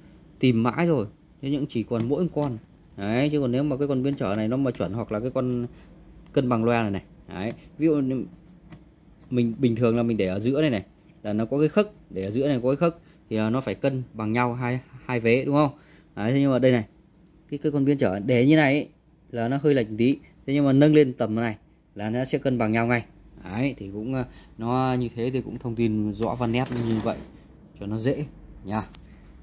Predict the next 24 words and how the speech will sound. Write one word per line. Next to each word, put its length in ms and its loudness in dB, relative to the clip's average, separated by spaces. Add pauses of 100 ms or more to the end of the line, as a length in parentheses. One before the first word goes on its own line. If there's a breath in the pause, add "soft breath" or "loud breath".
(560)
Còn 160 -2
đây 140 4
là 100 0
phên 260 -2
vỉ 220 -6 (240)
mặt, 160 -8 (1400 loud breath)
mặt 160 -4
dưới 280 4
của 140 0
cái 100 -2
bộ 180 -4
phên 260 -4
vỉ 160 -2
của 120 -6
đài 240 -2
Nationa 760 0 (260)
có 60 -4
model 340 2
G 80 -4 (260)
X 200 -6
C 100 0
bốn 180 -2
mươi, 240 -2 (560)
đẹp 220 -2